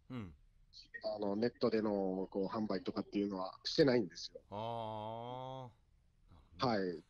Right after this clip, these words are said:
Speaker 2: で、まあ、宇和島の闘牛のビデオが欲しい方がもし、まあ、日本全国探してたらどっかにいるとは思うんですが、
Speaker 1: うんうんうん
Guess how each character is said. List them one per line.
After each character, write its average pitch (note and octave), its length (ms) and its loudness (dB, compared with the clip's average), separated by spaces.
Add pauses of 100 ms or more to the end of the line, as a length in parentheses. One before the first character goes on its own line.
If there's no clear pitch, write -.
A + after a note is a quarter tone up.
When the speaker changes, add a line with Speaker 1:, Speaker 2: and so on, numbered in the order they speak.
Speaker 2:
で、 E3 340 10 (160)
ま F3 120 8
あ、 E3 40 6
宇 - 120 -4
和 F#3 120 12
島 F3+ 240 6
の F3+ 80 4
闘 G3 300 8
牛 F3 180 -2
の F3 160 6
ビ E3 140 -12
デ D#3+ 140 6
オ C#3+ 100 6
が C3 120 0
欲 C3 200 0
し - 260 -4
い B3+ 60 -8
方 - 260 -4
が G#2+ 80 -2
も A#2 120 2
し、 - 220 -4 (840)
ま B2+ 180 6
あ、 G#2 40 2
日 B2 100 6
本 C3 160 6
全 A#2 140 2
国 - 120 -14
探 A2+ 180 -2
し - 80 -4
て - 40 -16
た - 80 6
ら A2+ 60 6
ど C#3 120 4
っ C3+ 60 -2
か D3+ 120 6
に A#2 140 6
い C3+ 40 -2
る E3 100 2
と D#3 80 4
は G#2+ 60 2
思 E3 160 6
う - 20 10
ん D#3 40 4
で A#2 80 0
す - 100 -6
が、 G2+ 120 -2
Speaker 1:
う E3 80 0
ん D#3+ 40 -4
う - 20 -2
ん - 0 -
う D#3+ 40 -2
ん D3 40 -2